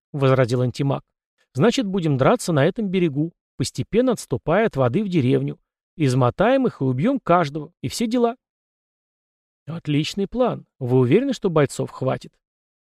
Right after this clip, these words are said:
«Не стоит недооценивать антимагов», по-волчьи оскалился Виктор.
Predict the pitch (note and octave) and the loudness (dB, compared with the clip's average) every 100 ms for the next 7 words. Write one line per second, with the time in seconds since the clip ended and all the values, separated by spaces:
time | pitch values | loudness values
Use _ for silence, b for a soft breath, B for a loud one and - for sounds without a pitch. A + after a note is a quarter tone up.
0 | _ E3+ G#3+ F3 G#3 - A3 F3+ D3 C#3 | _ -4 0 2 0 0 2 6 6 6
1 | C#3+ D3+ D#3+ D3+ D#3 D3+ - D#3 D3+ D3+ | 4 2 0 2 2 2 0 0 2 0
2 | C#3+ D3+ - D3+ C#3+ C#3 C#3+ E3 - _ | -2 -4 -2 0 2 2 0 -4 -8 _
3 | _ - B2 A#2+ C3 A#2 C#3+ C3+ - C3 | _ -2 0 2 0 0 -2 -2 -2 -2
4 | B2 A#2 - D3 B2 - C3+ | -2 -4 -4 -4 -6 -6 -8